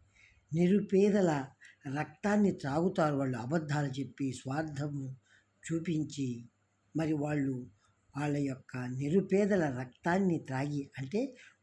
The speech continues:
వాళ్ళని మోసం చేసి, వాళ్ళని అన్యాయం చేసి, వాళ్ళ యొక్క రక్తాన్ని త్రాగే వాళ్ళ కంటే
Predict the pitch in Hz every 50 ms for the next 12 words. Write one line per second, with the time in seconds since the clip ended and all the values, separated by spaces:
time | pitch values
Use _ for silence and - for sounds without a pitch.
0 | - 139 143 143 135 127 120 120 131 156 175 175 196 185 170 160 - 151 139 131
1 | - 143 131 127 120 113 - _ - - - - _ _ - 143 151 156 156 151
2 | 139 139 127 135 143 156 170 196 226 254 262 262 247 - - 190 175 151 - -
3 | 156 147 139 131 123 - - _ _ _ _ _ - _ _ _ _ _ _ -
4 | 151 151 156 151 151 143 139 - 135 123 113 120 123 - - _ - 185 196 202
5 | 190 180 - - - 135 127 131 147 156 185 190 185 175 151 151 147 139 131 127
6 | - - 123 127 120 - 147 170 202 220 247 269